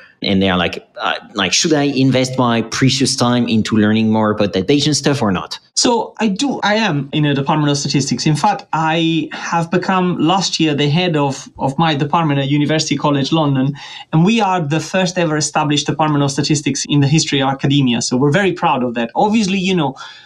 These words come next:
Speaker 2: we've had a massive decrease in the quality of, of our heads because it got to me at the end. So, you know, I'm very much, I consider myself a statistician. I work in a statistical environment.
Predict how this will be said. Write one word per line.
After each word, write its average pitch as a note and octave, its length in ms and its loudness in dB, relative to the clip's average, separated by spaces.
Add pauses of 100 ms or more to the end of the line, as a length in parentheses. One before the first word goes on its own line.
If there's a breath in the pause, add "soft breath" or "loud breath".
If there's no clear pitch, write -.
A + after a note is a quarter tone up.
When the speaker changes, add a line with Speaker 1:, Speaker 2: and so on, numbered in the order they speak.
(180 loud breath)
Speaker 2:
we've F3+ 320 2
had G3+ 260 2
a F#3+ 40 0
massive F#3 420 0
decrease E3 360 0
in E3 160 4
the D#3+ 100 2
quality D#3+ 560 0
of, C3+ 200 0 (100)
of B2+ 140 -2
our C3+ 140 2
heads C3+ 500 0 (360)
because D3+ 260 2
it D#3 80 2
got D3 200 0
to F3 100 4
me E3 260 4
at E3 80 0
the D3 120 0
end. E3+ 240 -2 (400 loud breath)
So, - 320 0
you A#3 140 -2
know, F#3 280 0
I'm D#3 200 -2
very G#3 240 0
much, D#3 180 -2
I D#3+ 60 0
consider E3+ 340 2
myself C3+ 380 -2
a C3 40 -10
statistician. B2+ 560 -4
I C3 120 0
work D3 320 0
in C#3+ 80 4
a C#3 40 2
statistical C#3+ 580 0
environment. D3 720 2